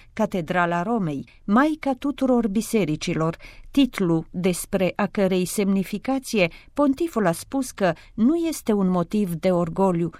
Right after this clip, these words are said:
ci de slujire și de iubire.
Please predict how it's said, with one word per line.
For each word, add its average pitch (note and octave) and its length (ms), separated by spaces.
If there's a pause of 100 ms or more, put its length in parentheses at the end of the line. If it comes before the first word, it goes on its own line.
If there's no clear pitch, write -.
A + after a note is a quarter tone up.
(120)
ci - 160
de G3+ 200
slujire B3 840
și - 220
de G#3+ 140
iubire. E3+ 680